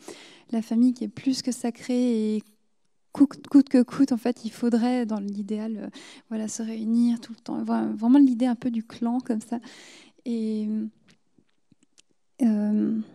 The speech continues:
alors ça, c'est vrai que depuis l'enfance, ça m'a fait réaliser à quel point ça pouvait, euh, comme ça, créer des, à la fois des, des moments de,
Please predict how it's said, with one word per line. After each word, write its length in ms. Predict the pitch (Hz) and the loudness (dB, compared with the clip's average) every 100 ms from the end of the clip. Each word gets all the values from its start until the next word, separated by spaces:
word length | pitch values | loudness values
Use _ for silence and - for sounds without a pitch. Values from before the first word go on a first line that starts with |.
| - - _ - - _ _ _ _ _ _ _ _ _ - | -20 -20 _ -20 -20 _ _ _ _ _ _ _ _ _ -4
alors 160 | 220 | -4
ça, 140 | 214 269 | 0 -2
c'est 100 | 240 | 2
vrai 100 | 262 | 4
que 60 | |
depuis 220 | 226 208 226 | 4 4 4
l'enfance, 400 | 226 220 302 311 | 4 6 4 4
ça 160 | - | 0
m'a 160 | 220 214 | -2 0
fait 280 | 233 220 220 | -2 -2 -2
réaliser 420 | 220 226 220 262 | 0 2 2 2
à 60 | 247 | 0
quel 140 | 226 | -2
point 220 | - 254 | 2 2
ça 220 | 247 - | 2 -4
pouvait, 420 | 220 240 233 254 233 | -2 0 2 4 4
euh, 200 | 214 214 | 0 -2
comme 160 | 220 | -4
ça, 180 | - 233 | -4 -6
créer 320 | 226 - 247 | -6 -4 -2
des, 240 | 220 214 208 | 0 -2 -2
à 80 | |
la 100 | 220 | -2
fois 240 | 220 - 254 | -2 0 0
des, 580 | 214 208 208 208 214 208 - - | 0 0 -2 -2 -2 -6 -10 -10
des 220 | - 220 | -4 0
moments 320 | 214 220 226 | 2 2 2
de, 340 | 220 208 202 | 0 0 -2